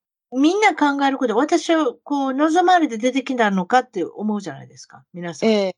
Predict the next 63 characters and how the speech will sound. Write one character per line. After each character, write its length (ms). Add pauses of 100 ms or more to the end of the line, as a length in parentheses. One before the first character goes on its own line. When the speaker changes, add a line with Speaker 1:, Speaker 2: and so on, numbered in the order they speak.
(440)
Speaker 1:
も 180
し 100
も 80
望 260
ま 120
れ 100
て 100
出 140
て 100
き 80
て 120
な 180
い 40
と 100
か、 80
Speaker 2:
う 20
ん、 20
う 40
ん。 0
Speaker 1:
ア 40
ク 80
シ 180
デ 120
ン 80
ト 80
だ 100
っ 80
た 160
と 160
か、 300 (160)
あ 100
の、 80
間 140
違 40 (200)
え 20
て 80
出 140
て 80
き 80
た 160
と 80
か 120
っ 80
て 100
思 160
っ 60
た 160
ら、 180 (680)
子 380
供 420
の 640
育 320
ち 100
方 240
に 100
も 60
影 180
響 140
し 140
ま 100
す 140
よ 80
ね。 180